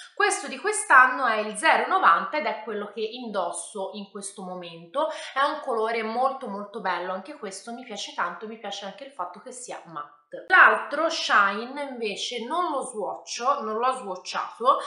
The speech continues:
ehm, lo metterò in un giveaway perché per me già guardandolo così è troppo troppo chiaro e quindi, eh, niente, lo metto in un giveaway da dare poi a voi. Non so quando uscirà il giveaway perché in questo momento non ho la possibilità di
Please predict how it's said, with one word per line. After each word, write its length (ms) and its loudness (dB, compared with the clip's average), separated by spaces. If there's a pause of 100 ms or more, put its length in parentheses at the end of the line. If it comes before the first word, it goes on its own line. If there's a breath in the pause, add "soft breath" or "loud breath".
(320 loud breath)
ehm, 720 -2
lo 200 2
metterò 500 4
in 120 -2
un 180 -4
giveaway 580 -2
perché 340 -4
per 260 0
me 180 -4
già 220 2
guardandolo 720 2
così 380 -6
è 220 -4
troppo 340 -2
troppo 320 -6
chiaro 480 0
e 200 -8
quindi, 560 -12
eh, 340 -8
niente, 400 -4
lo 120 -4
metto 280 -6
in 80 -8
un 160 -12
giveaway 600 -6
da 240 -4
dare 260 -4
poi 160 -8
a 180 -10
voi. 200 -10
Non 180 -6
so 240 -2
quando 240 -4
uscirà 320 -6
il 140 -4
giveaway 640 -2
perché 340 -10
in 320 -8
questo 280 -10
momento 340 -8
non 140 -6
ho 100 -2
la 100 -2
possibilità 600 -12
di 280 -14